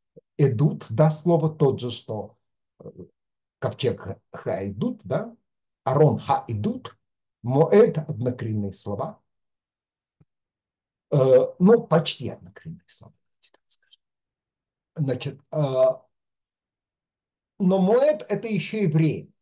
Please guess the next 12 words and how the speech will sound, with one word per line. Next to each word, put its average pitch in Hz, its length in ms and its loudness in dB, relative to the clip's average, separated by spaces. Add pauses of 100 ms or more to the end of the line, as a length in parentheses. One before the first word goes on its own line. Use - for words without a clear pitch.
Это 156 220 -4
место 214 840 -2 (1200)
и 202 120 2
время 247 560 0
встречи. 180 640 -6
Вот. 170 280 -18
Огель 160 320 0
моэд — 262 600 0
это 202 240 -4
обозначение 160 1400 -2 (440)
не 190 520 0 (400)
по, 156 760 0